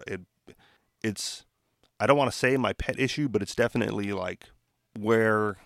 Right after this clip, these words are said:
I make my stand for the most part, um, in, in, in my life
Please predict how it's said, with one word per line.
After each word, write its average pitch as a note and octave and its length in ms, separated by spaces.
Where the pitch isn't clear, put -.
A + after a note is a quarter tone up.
I G#2 180
make A2 300
my G2+ 260
stand F#2+ 600
for A2 160
the G2+ 60
most G2+ 300
part, F2+ 300
um, F2 340
in, G#2+ 160
in, F#2 500
in G2 140
my A#2 160
life F2 400